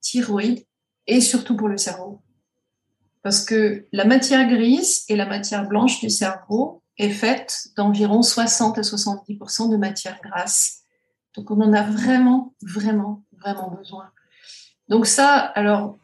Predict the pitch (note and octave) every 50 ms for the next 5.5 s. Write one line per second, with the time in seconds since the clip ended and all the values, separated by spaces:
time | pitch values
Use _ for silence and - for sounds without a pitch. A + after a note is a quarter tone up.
0 | _ _ _ _ _ _ _ _ _ - G#3 A3 A3+ A3 G#3 A3 A3 A3 G#3+ G#3+
1 | A3 G#3 A#3+ B3 B3 A#3 A3 A3+ G#3+ G3+ A3+ G#3+ - - G#3+ G#3 G3+ G3+ G3+ -
2 | - - A#3+ C4 C#4 C4+ - - - G#3 G#3 - G#3+ G#3 B3 B3 A#3+ - A#3 -
3 | G#3+ G3+ F#3 - - - E3+ E3+ - G#3 G#3+ G#3 - B3 A#3+ A#3+ A#3+ - - -
4 | G#3 G3+ - - G#3+ G#3 G3+ A3 B3+ D4 D4+ C#4 A#3 G#3 G3+ G3 F#3+ G3+ G#3+ G3+
5 | G#3 C4 B3 - B3+ B3 C4+ D#4 -